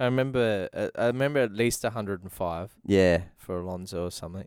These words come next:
Speaker 2: It was a shit ton.
Speaker 1: Yeah,
Speaker 2: A
Speaker 1: it
Speaker 2: few
Speaker 1: was
Speaker 2: penalties. I've heard the fact that there's, like, you
Speaker 1: That's
Speaker 2: know, they
Speaker 1: like
Speaker 2: generally
Speaker 1: four
Speaker 2: take
Speaker 1: meetings or five meetings of rear field.
Speaker 2: You know how they take the team photos, like, if the driver wins, and they've got, like,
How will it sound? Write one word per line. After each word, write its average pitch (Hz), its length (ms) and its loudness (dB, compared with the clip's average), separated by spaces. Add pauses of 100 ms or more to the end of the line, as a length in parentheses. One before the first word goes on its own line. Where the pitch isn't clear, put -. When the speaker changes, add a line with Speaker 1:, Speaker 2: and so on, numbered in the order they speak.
(140)
Speaker 2:
It 95 80 2
was 95 140 4
a 78 60 0
shit - 260 0
ton. 73 300 -2 (420)
Speaker 1:
Yeah, 98 200 -6
Speaker 2:
A 82 140 -10 (300)
Speaker 1:
it 82 80 -6
Speaker 2:
few 92 140 0
Speaker 1:
was 82 80 -2
Speaker 2:
penalties. 76 480 -2 (100)
I've 117 220 2
heard 143 160 4
the 120 80 2
fact 127 300 4
that 113 120 0
there's, 107 220 6
like, 98 260 4 (400)
you 139 100 2
Speaker 1:
That's 160 60 6
Speaker 2:
know, 156 60 6
they 135 60 8
Speaker 1:
like 123 80 6
Speaker 2:
generally 135 240 8
Speaker 1:
four 131 100 8
Speaker 2:
take 139 100 8
Speaker 1:
meetings 110 400 0
or 104 60 -8
five 104 340 0
meetings 98 320 -4
of 92 180 -8
rear 92 220 4
field. - 240 0
Speaker 2:
You 156 80 8
know 156 120 6
how 139 120 6
they 117 120 6
take - 200 0
the 82 80 -8
team 107 260 2
photos, 107 480 4
like, 95 160 2
if 95 120 -2
the 101 100 -4
driver 95 300 4
wins, 101 340 2
and 117 80 -2
they've 101 140 2
got, 92 180 2
like, 90 220 0